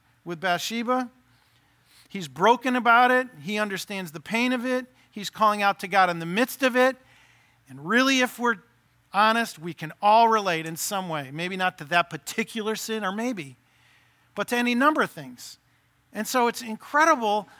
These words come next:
that how much he talks about the blessing and the happiness that even in your hardest moments, that you can have the freedom, the grace, the mercy of God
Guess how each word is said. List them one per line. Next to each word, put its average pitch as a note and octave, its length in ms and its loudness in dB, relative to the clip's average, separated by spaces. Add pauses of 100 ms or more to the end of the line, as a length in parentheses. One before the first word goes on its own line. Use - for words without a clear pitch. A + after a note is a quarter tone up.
(140)
that A3 160 0
how A#3+ 180 0
much B3 180 -4
he A#3+ 80 -8
talks B3+ 340 -2
about A3+ 200 -6
the G#3+ 100 -6
blessing A#3 500 -4
and A3+ 80 -4
the G#3 60 -2
happiness G#3 600 -2
that G3+ 200 -4 (480)
even D4+ 400 0
in C#4+ 160 0
your G#3+ 140 4
hardest C#4+ 500 2
moments, A#3 440 -2
that F#3 180 -10
you C4+ 100 -4
can C#4 140 -8
have A3 340 -2 (480)
the G3 100 0
freedom, E4+ 720 2 (800)
the F3+ 100 -6
grace, B3+ 840 0 (720)
the F#3+ 80 -6
mercy C#4+ 640 2
of C4 140 -8
God C#3+ 360 -4